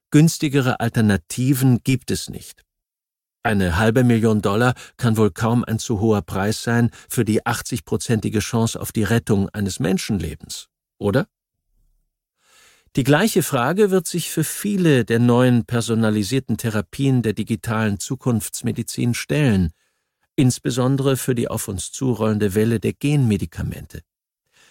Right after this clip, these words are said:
Was darf, was muss so eine revolutionäre Behandlung kosten, wenn nur eine einzige Dosis direkt Heilung verspricht?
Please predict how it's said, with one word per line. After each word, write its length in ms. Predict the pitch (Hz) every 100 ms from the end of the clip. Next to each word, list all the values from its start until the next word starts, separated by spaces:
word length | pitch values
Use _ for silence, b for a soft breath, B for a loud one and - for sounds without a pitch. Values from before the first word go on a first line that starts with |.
| b
Was 280 | 113 110 -
darf, 480 | 117 147 202 - - _ -
was 320 | 127 - -
muss 380 | 170 214 - -
so 180 | 135
eine 300 | 127 131 123
revolutionäre 720 | 120 117 117 113 - 110 139 127
Behandlung 500 | 107 110 123 117 117
kosten, 520 | - 165 - - 110 b b b
wenn 140 | - 127
nur 160 | 135
eine 280 | 110 147 -
einzige 440 | 160 202 - 180 156
Dosis 680 | - 135 156 165 165 - - b -
direkt 540 | 123 139 170 - -
Heilung 420 | 147 175 139 92
verspricht? 640 | 80 78 - - - -